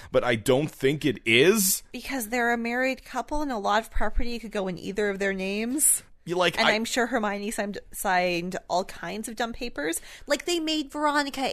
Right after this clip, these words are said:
Speaker 2: a third party.
Speaker 1: And she didn't know. <laughs> She didn't know she owned a third of the company. They just did it.
Speaker 2: So, also, she thought she owned a secret speakeasy. So this company just, like, forges signatures everywhere.
Speaker 1: So, like, it, it,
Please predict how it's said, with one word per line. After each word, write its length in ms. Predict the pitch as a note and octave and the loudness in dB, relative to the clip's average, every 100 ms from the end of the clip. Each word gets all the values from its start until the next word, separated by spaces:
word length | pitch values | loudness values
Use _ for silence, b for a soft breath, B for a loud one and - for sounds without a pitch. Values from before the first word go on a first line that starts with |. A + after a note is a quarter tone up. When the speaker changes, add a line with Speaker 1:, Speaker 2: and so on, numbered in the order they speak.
| - | -4
Speaker 2:
a 140 | B3+ | -6
third 600 | A#3+ - - C#4 C4+ B3+ - | -2 0 2 4 2 0 -6
party. 300 | - - C4 | -2 6 6
Speaker 1:
And 60 | C#4 | 8
she 280 | A#3+ F3 F3+ | 8 8 10
didn't 340 | C#4+ D4 B3+ | 10 8 8
know. 500 | C#4 D#4+ D#4 A#3 F3+ - - | 12 12 12 10 8 8 -2
<laughs> 120 | - | -4
She 220 | - B3 | -4 -2
didn't 260 | - C4+ A#3 | 2 2 4
know 220 | A#3+ C#4 | 6 6
she 200 | - - | 4 2
owned 220 | G#3+ G#3+ | 2 2
a 60 | - | 0
third 420 | - F#3 F#3+ G#3+ | -2 4 6 6
of 100 | G3 | 4
the 80 | G#3+ | 0
company. 580 | - G3 - F#3 D3 C3 | 4 4 6 2 4 4
They 100 | D#3+ | 2
just 280 | F#3 A#2 | 0 -2
did 220 | - F3 - | 4 4 4
it. 220 | G3+ - - - | -2 -6 -14 -4
Speaker 2:
So, 580 | - - C4 C#4 C4 - - _ _ _ _ - | 0 2 4 4 2 -6 -14 _ _ _ _ -4
also, 360 | A3+ C4 A#3+ | -2 2 2
she 220 | - A3 | 2 -4
thought 280 | G#3+ F#3 G#3+ | -2 0 0
she 140 | - A#3+ | 2 2
owned 160 | G#3+ | 2
a 60 | G#3 | -2
secret 320 | - G3+ G#3 | -4 -4 -4
speakeasy. 480 | - A#3+ - E3 E3 | -6 -10 -8 -6 -4
So 140 | - | -2
this 180 | G3+ B3 | -2 -4
company 540 | - - F4+ F4 B3 A3 | -4 -4 -4 -4 -4 -2
just, 300 | B3 D4 - | 0 2 2
like, 200 | D#4 D4+ - | 2 0 -8
forges 420 | E4 F4 F#4 F4+ | -4 -2 0 -2
signatures 540 | F#4 F#4+ F4 - F#4 G4 | -2 -4 -6 0 2 2
everywhere. 840 | G4+ A4+ A4 C#4 C#3+ D#2+ - G#3+ | 4 4 4 4 2 4 2 0
Speaker 1:
So, 340 | - C4 G#3+ - | 4 4 4 -2
like, 260 | D#3+ G3 - - | -4 -4 -4 -6
it, 240 | F#3 F#3 - | -4 -4 -6
it, 320 | G3 G#3+ - | -6 -6 -8